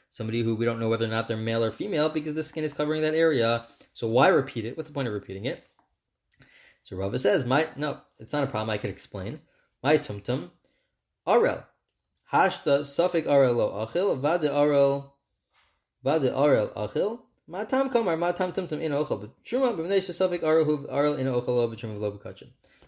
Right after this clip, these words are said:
Rava will explain that the second time it's mentioned, it's not really referring to a tum tum, to somebody who's questionably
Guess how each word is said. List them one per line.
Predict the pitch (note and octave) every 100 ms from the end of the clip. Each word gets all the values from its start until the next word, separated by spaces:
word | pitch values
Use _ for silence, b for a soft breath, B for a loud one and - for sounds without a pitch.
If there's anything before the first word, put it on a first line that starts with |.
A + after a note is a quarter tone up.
| b
Rava | C#3+ G3+
will | G3
explain | F#3+ - A#3 G3+
that | D#3
the |
second | C#3 - G#3 A3
time | F3 E3
it's | C#3+
mentioned, | C#3+ D#3 G#3 A3 G#3 b b b -
it's | A2+ -
not | F3+ G#3+
really | G#3 F#3
referring | E3 F3 F3
to | D3+
a | C3+
tum | - G3+ G3+
tum, | G#3+ A3 C4 C4 B B B _
to | D3+
somebody | F3 E3
who's | D3+
questionably | - - - F#3 G#3+ - F#3+ F3+ E3 D#3+ D3+ C3+ C3